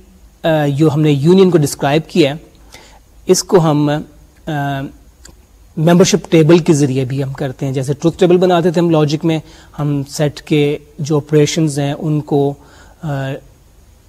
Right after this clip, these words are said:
ان کو ہم، آ، ٹروتھ، آ، ممبرشپ ٹیبل کے ذریعے ڈسکرائب کریں گے۔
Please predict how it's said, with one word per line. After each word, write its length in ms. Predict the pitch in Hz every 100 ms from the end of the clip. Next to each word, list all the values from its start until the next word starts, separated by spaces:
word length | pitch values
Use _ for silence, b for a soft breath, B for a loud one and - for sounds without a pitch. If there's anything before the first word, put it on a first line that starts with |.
| -
ان 180 | 156 151
کو 200 | 156 143
ہم، 200 | 139 139
آ، 500 | 139 143 _ - 180
ٹروتھ، 360 | 175 151 - 156
آ، 380 | 147 - 180 143
ممبرشپ 380 | 156 165 156
ٹیبل 200 | 160 147
کے 120 | 135 131
ذریعے 180 | 139
ڈسکرائب 500 | 135 139 - 127 -
کریں 220 | 147 131
گے۔ 80 | 135